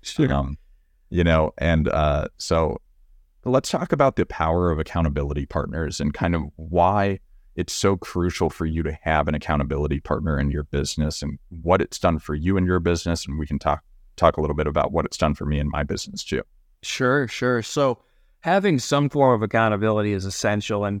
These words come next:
Speaker 1: this is gonna differ a little bit depending on your personality, but, um, you know, Mason and I do this and help each other here, but I,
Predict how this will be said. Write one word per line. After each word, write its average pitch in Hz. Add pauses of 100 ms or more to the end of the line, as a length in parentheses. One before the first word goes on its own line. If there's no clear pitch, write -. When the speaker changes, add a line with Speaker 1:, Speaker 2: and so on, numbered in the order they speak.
(140)
Speaker 1:
this 143
is 127
gonna 113
differ 135
a 117
little 170
bit 127
depending 117
on 110
your 101
personality, 113
but, 110 (420)
um, 113 (320)
you 143
know, 117
Mason 120
and 113
I 107
do 117
this 113
and 110
help 113
each -
other 117
here, 98
but 110
I, 107